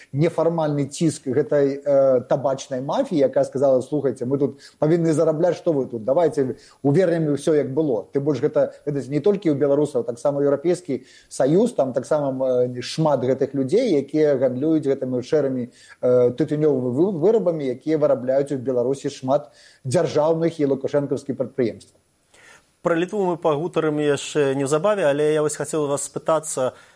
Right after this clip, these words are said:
Speaker 2: можа быць, у гэтай сувязі ці варта чакаць, э, нармалізацыі адносінаў паміж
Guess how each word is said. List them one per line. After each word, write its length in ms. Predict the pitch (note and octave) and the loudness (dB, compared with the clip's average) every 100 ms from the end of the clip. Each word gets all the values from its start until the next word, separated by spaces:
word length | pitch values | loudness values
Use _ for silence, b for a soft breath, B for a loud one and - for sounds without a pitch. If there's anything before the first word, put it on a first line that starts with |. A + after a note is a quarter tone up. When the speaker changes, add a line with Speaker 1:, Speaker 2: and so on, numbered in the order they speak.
| B | B
Speaker 2:
можа 240 | G#2 A#2+ D3 | -6 -2 -2
быць, 320 | D#3+ D#3 D3 | -4 -8 -6
у 240 | D3 C#3+ | -4 -2
гэтай 240 | C#3 D3 D3 | 0 0 -2
сувязі 420 | - D#3+ D3 C3+ | -2 -2 -2 -4
ці 160 | - B2 | -4 -2
варта 320 | D3+ E3+ E3 | -2 -2 -8
чакаць, 680 | - C#3+ - C#3+ C#3+ C3+ - | -8 -8 -2 2 2 -2 -10
э, 180 | A2 A#2 | -8 -8
нармалізацыі 1120 | A#2+ B2+ C3 C#3+ C#3+ G3 G3+ - B2+ A2 - B B | -4 -4 -2 -2 0 0 -2 -6 -4 -6 -8 B B
адносінаў 640 | G#2 A2+ B2 - A#2+ A2 | -8 -4 -4 -4 -6 -6
паміж 400 | A#2 A2+ A2+ G#2 | -4 -4 -4 -8